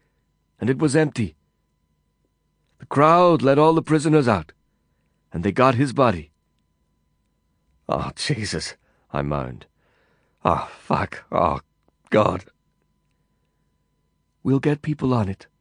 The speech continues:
Khaled said, quiet and confident. "We'll find out what happened. We'll find it. Him. We'll find his body."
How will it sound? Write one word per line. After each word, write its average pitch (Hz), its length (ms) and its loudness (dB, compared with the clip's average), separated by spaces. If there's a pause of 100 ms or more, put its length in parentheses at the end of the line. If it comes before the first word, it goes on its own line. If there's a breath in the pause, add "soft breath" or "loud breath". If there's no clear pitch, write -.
(280)
Khaled 64 380 -6
said, - 220 -14 (540)
quiet 90 560 -2
and 92 160 -6
confident. - 540 -10 (1160)
"We'll 139 140 0
find 170 280 -2
out 175 160 -2
what 151 140 -2
happened. 120 480 -8 (840 soft breath)
We'll 151 200 2
find 135 420 -2 (760)
it. - 280 -8 (800)
Him. 90 280 -4 (880)
We'll 117 120 -4
find 143 360 0
his 107 120 -8
body." 101 420 -4